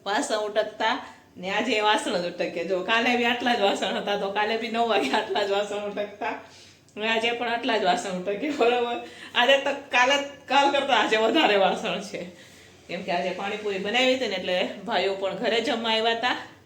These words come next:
એટલે જો વાસણ. ચાલો ઉટકે, ઈ તો રોજનું કામ છે, આપણે તો કર્યા રાખવાનું. નમું આવે તો એ કચરા પોતા કરી દે. એટલી વારમાં આપણે વાસણ ઉટકી નાખીએ, બરોબર?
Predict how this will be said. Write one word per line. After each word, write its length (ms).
એટલે 240
જો 200
વાસણ. 380
ચાલો 220
ઉટકે, 360
ઈ 140
તો 120
રોજનું 400
કામ 280
છે, 100
આપણે 400
તો 100
કર્યા 280
રાખવાનું. 420
નમું 280
આવે 200
તો 100
એ 80
કચરા 320
પોતા 260
કરી 240
દે. 240
એટલી 200
વારમાં 320
આપણે 240
વાસણ 360
ઉટકી 280
નાખીએ, 240
બરોબર? 340